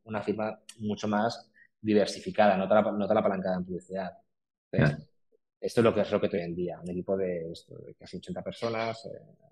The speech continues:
Speaker 1: oficina en Madrid, en Barcelona, en Italia.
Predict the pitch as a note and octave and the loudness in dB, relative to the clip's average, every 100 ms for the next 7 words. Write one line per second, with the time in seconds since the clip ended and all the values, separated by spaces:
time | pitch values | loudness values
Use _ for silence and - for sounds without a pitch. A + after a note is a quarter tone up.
0 | _ - F#2 F#2+ F#2 G#2 A#2+ A#2+ A#2 F#2+ | _ -12 -8 -6 -2 2 4 6 4 -2
1 | F2+ F2+ F2 - A2+ A2 G2 F2+ A2 G#2+ | -6 -8 -10 -6 -4 -4 -6 -2 0 2
2 | G#2 | -2